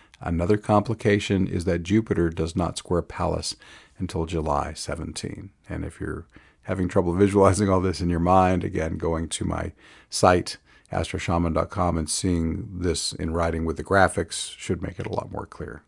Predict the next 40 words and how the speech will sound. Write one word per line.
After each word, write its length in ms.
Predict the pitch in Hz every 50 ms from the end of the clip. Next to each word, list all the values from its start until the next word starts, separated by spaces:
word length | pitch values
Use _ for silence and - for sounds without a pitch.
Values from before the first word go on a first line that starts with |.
| _ _ _ _ _ _ _ _ _ _ _ _ _ _ _ _ _ _ _ - - - - - - - - - - - _
Also, 480 | - 131 151 160 - 165 131 90 - -
on 160 | 117 98 95 95
Sunday, 400 | - - 107 98 92 92 90 85
July 360 | - - 92 87 87 87 82
eighth, 460 | 80 - 107 156 202 - - - - _ _ _ - - - _ _ _
the 160 | 92 95 95
T-square 720 | 92 - - 123 143 143 - - 107 98 92 95 104 131
with 180 | 131 110 95 92
Mercury, 420 | 104 98 95 90 - - 95 90
Mars, 360 | 87 90 85 87 90 87 82 87
and 100 | 87 80
Jupiter 440 | 98 107 107 - 98 85 87 87 87
that 140 | 87 - -
started 360 | - - 87 87 82 87 82
on 140 | 82 82 80
July 320 | 90 87 87 87 87 82
first 440 | - - - - - 160 - - _
peaks 200 | - 92 - -
today 300 | - - 87 85 87 87
on 100 | 82 80 80
the 120 | 82 80
eighth 320 | 95 135 175 196 - -
and 120 | - 92 90
ends 180 | 85 82 80
on 100 | 87 82
the 100 | 78 80
thirteenth. 680 | - - 92 85 87 - - 120 143 175 - - - - _ _ _ _ _ - - - - - - _
And 400 | - 107 107 101 113 147 170 - -
also 500 | - 92 98 90 - - 92 98 90 87 -
on 160 | - - 85 82
Sunday, 400 | - - 92 82 78 80 78 78
July 400 | - - 87 85 85 85 85 -
eighth, 400 | - - 104 139 151 - - - _ _ _ _ _
today's 380 | - - 95 101 95 95 85 -
trine 520 | - - - 104 92 92 92 104 104 101
with 120 | 95 98 87
the 80 | 87
Sun 280 | - - - 101 95 92
and 120 | 85 87
Neptune, 560 | 92 98 104 - - - 90 92 101 160 190